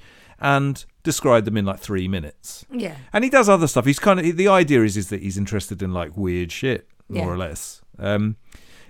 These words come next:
Speaker 1: anyhow, I thought to myself, "This is brilliant. We'll look into this guy, and then we'll compare him with all these crazy circuses that I was really interested in for years and have read stuff
Speaker 2: Yeah.
Speaker 1: about,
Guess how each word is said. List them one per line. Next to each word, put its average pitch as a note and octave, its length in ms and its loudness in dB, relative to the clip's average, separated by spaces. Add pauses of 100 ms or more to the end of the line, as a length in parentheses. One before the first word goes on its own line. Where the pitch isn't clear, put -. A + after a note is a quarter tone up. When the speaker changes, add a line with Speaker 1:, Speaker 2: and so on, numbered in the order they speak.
Speaker 1:
anyhow, B2 500 6
I C#3+ 80 2
thought G#3 220 4
to F3+ 60 -4
myself, F3 300 2
"This D3 200 -2
is B2+ 100 -6
brilliant. D3 320 2
We'll B2+ 140 4
look - 180 4
into A#3+ 180 -4
this G3+ 200 -2
guy, G#2 460 -2 (200)
and C3 240 0
then G3+ 200 4
we'll D3 100 6
compare G3 500 2
him G#2 120 2
with A#2 120 2
all F#3+ 140 6
these G3 220 2
crazy F#3 520 2
circuses F#3 680 2
that G#2 80 -4
I B2 200 4
was B2+ 180 2
really C3+ 240 4
interested G#2 460 -2
in F#2 180 -4
for G2+ 80 -6
years G#2 360 2
and G2 140 -4
have F#2+ 120 -8
read A#2+ 220 0
stuff G3+ 280 -2
Speaker 2:
Yeah. E2+ 60 -8
Speaker 1:
about, F2 320 -4